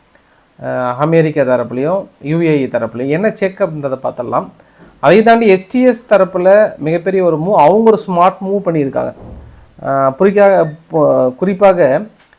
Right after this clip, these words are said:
எஸ் டி எஃப் இருக்காங்களா, சிரியன் டெமோக்ராட்டிக் ஃபோர்ஸஸ்ன்னுவாங்களா, எஸ் என் ஏன்னு கூட சொல்லுவாங்க. அஹ், குர்திஷ் இன மக்கள்கிட்ட ஒரு ஸ்மார்ட் அக்ரிமெண்ட் போட்டிருக்காங்க.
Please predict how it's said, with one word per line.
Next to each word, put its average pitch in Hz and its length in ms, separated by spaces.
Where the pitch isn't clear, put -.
எஸ் 160 260
டி 220 60
எஃப் 214 200
இருக்காங்களா, 143 420
சிரியன் 151 360
டெமோக்ராட்டிக் 139 560
ஃபோர்ஸஸ்ன்னுவாங்களா, 135 800
எஸ் 143 200
என் 156 160
ஏன்னு 143 180
கூட 135 140
சொல்லுவாங்க. 131 440
அஹ், 151 140
குர்திஷ் 226 380
இன 190 140
மக்கள்கிட்ட 147 560
ஒரு 170 120
ஸ்மார்ட் 190 420
அக்ரிமெண்ட் 165 480
போட்டிருக்காங்க. 120 420